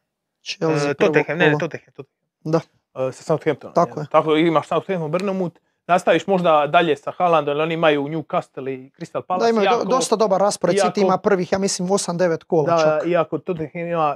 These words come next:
Speaker 2: četvrto kolo, e, Nottingham, ali ono, dotad možda opet možeš
Speaker 1: A
Speaker 2: vratiti.
Speaker 1: to je dobro, jer se Haaland i Kane mogu rotirati dok
Speaker 2: Da.
Speaker 1: su po istoj cijeni.
Speaker 2: Da, to je
Speaker 1: E,
Speaker 2: najveći problem.
Speaker 1: da,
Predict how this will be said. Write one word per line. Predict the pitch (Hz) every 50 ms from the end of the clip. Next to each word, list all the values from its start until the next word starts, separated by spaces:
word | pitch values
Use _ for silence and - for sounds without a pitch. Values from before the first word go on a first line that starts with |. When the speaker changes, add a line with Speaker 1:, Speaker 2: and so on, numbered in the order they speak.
| - _
Speaker 2:
četvrto | _ 165 160 160 156 _ 143
kolo, | - - 165 147 135 127 123 123 - 127 123 123 123 127
e, | 131
Nottingham, | 147 175 190 - - 180 - 170 165 151
ali | 151 151 165 175
ono, | 214 220
dotad | 175 160 190 185 254 175 165
možda | 170 175 151 160
opet | 160 - 175 151
možeš | 156 156 -
Speaker 1:
A | -
Speaker 2:
vratiti. | 151 143 - 160 - _ _ -
Speaker 1:
to | 330 330 277
je | 240
dobro, | 285 277 220 233 214
jer | 202 196
se | - 220
Haaland | - - 240 226 220 202
i | 202
Kane | - - 233 214 202
mogu | 208 214 190 190
rotirati | 185 185 180 - - 220 220 202 190
dok | 190 180
Speaker 2:
Da. | 165
Speaker 1:
su | 165 156
po | - 220 214
istoj | 226 - - 196 180
cijeni. | - - 185 170 160 156 147 -
Speaker 2:
Da, | 160 143 165 170 175 170 143 - _ _ _
to | - - 262
je | 240
Speaker 1:
E, | 233
Speaker 2:
najveći | 240 220 196 170 - 151
problem. | 135 160 165 160 160 156 214
Speaker 1:
da, | 214 202